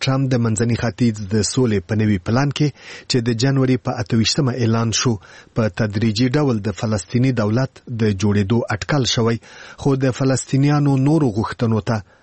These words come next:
حتی ډېره لږه پاملرنه هم نه ده شوې، په داسې حال کې چې د لویدیځې غاړې خورا زیاتې نیول شوې سیمې اسرائیلو ته وربخي.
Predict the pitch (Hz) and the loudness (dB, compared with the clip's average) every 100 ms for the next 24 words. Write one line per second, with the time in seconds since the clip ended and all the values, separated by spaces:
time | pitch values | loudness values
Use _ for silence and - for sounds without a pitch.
0 | - 139 - 139 120 143 139 123 156 117 | -8 -6 -2 -2 0 2 2 2 0 0
1 | - 107 104 104 107 104 120 143 113 - | -2 -2 0 0 0 0 2 2 0 0
2 | 120 117 - - - 110 107 - 131 - | 0 0 -6 -20 -6 -2 0 0 0 0
3 | 135 143 127 - - - 131 127 131 139 | 0 2 -2 -4 -14 -2 2 4 4 2
4 | 139 135 123 135 127 - 123 135 117 139 | 2 0 0 0 0 0 0 0 2 0
5 | - 110 107 104 104 - 120 104 - 131 | 0 0 2 0 2 2 2 2 2 2
6 | 123 123 - _ - 110 - 107 107 107 | 2 2 -4 _ -2 -2 0 2 2 2
7 | 101 110 110 107 110 - | 2 0 2 0 0 0